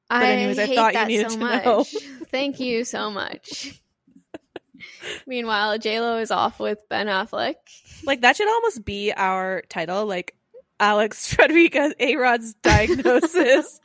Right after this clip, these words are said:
Speaker 2: <laughs>
Speaker 1: the clickbait.
Speaker 2: Actually, though. Yeah, we should.
Speaker 1: <laughs>
Speaker 2: Clickbait. Um,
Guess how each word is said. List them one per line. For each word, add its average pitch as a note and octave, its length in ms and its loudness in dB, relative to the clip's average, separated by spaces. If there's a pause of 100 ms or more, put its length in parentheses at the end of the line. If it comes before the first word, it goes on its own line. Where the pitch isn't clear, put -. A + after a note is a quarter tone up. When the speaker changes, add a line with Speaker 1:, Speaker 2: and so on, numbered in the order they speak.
(100)
Speaker 2:
<laughs> - 160 -14
Speaker 1:
the C#4 100 4
clickbait. - 840 2 (380)
Speaker 2:
Actually, B3+ 640 -2
though. F3 360 -8
Yeah, B3 360 -2
we G#3+ 100 -2
should. A3+ 320 -4
Speaker 1:
<laughs> - 0 -
Speaker 2:
Clickbait. - 420 -12 (1040)
Um, B3 640 0